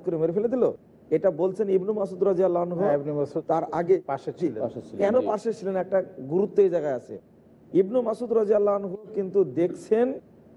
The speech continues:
Speaker 1: তাকে রাসূল সাল্লাল্লাহু আলাইহি ওয়াসাল্লাম অপমান করতে, যখন পড়ে গেছে তিনি তার মাথাটা কেটে নিলেন।
Speaker 2: আল্লাহু
Speaker 1: এটা
Speaker 2: আকবার।
Speaker 1: হাদিসে
Speaker 2: হ্যাঁ,
Speaker 1: আসছে।
Speaker 2: আছে, আছে, মাথাটা
Speaker 1: তার
Speaker 2: কেটে।
Speaker 1: মাধ্যমে এটা করে নিয়েছেন আল্লাহ রাব্বুল আলামিন। ওই জায়গায় কেন তিনি থাকবেন?
Speaker 2: জি।
Speaker 1: তখন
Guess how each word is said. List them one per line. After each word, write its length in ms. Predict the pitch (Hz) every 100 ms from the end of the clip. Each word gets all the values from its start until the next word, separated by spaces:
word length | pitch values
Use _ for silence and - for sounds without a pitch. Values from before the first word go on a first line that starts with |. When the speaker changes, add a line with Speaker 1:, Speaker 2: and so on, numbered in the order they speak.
| - - -
Speaker 1:
তাকে 280 | 175 175 185
রাসূল 440 | 180 - 156 156
সাল্লাল্লাহু 0 |
আলাইহি 60 | 190
ওয়াসাল্লাম 180 | 185 175
অপমান 320 | 151 190 240 240
করতে, 440 | 208 151 - 107 69 _ _ -
যখন 220 | 151 151 135
পড়ে 240 | 175 220
গেছে 200 | 208 220
তিনি 260 | 220 202 196
তার 160 | 185
মাথাটা 340 | 165 160 185 165
কেটে 240 | 180 185
নিলেন। 280 | 185 156 95 -
Speaker 2:
আল্লাহু 260 | 131 123 123
Speaker 1:
এটা 100 | 175
Speaker 2:
আকবার। 140 | 156
Speaker 1:
হাদিসে 180 | 165 156
Speaker 2:
হ্যাঁ, 160 | 139 123
Speaker 1:
আসছে। 140 | 110
Speaker 2:
আছে, 180 | 135 143
আছে, 200 | 127 127
মাথাটা 240 | 123 170
Speaker 1:
তার 60 | 202
Speaker 2:
কেটে। 60 | 208
Speaker 1:
মাধ্যমে 320 | 175 190 247
এটা 100 | 247
করে 220 | 247 254
নিয়েছেন 240 | 254 196
আল্লাহ 220 | 208 196 185
রাব্বুল 240 | 175 165
আলামিন। 180 | 147 151
ওই 60 |
জায়গায় 280 | 202 233 226
কেন 180 | 247 254
তিনি 200 | 202 175
থাকবেন? 380 | 135 117 113 101 -
Speaker 2:
জি। 180 | 127 117 - -
Speaker 1:
তখন 180 | 160